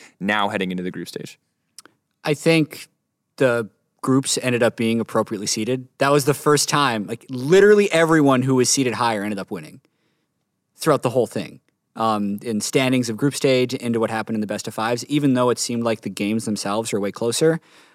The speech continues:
Speaker 2: My biggest takeaway was I feel a little bit bad for U O L. I think they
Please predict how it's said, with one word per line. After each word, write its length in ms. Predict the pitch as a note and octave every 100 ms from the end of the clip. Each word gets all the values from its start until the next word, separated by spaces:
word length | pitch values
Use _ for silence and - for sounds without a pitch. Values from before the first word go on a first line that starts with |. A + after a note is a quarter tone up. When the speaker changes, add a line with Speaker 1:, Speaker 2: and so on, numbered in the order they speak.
| -
Speaker 2:
My 140 | B2
biggest 240 | D#3+ B2+ -
takeaway 440 | A#2 C3 C3 C3+
was 520 | A#2+ A2+ G#2+ G#2+ G#2 - _ _ -
I 80 |
feel 240 | A2 C3 A#2
a 40 |
little 160 | A2 A#2
bit 160 | B2+
bad 260 | B2 A#2+ C3
for 80 | A2+
U 140 | A2+
O 60 | G2+
L. 280 | A2+ C#3+ D#3
I 100 | -
think 540 | A2+ - C3+ C#3+ - - _ _ _ _ _ _
they 240 | F#2 B2